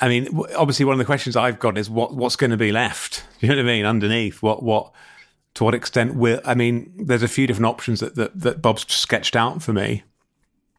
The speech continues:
One of them is that it's my face and features, but, but, or, or, but, but sort of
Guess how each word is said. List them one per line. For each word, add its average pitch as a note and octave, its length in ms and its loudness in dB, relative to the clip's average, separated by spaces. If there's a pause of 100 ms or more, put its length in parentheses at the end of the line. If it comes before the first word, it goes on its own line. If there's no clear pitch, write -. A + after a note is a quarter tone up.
(760)
One A#2+ 200 4
of A2 100 2
them A2+ 100 4
is A2+ 160 2
that A2 100 0
it's - 220 -4
my B2+ 340 2
face B2 400 -2
and A#2 100 -4
features, B2+ 520 -2
but, - 280 -4
but, - 160 -8
or, A#2+ 260 2
or, - 300 -4
but, B2 200 2
but A#2 100 0
sort A#2 220 0
of A2 240 -4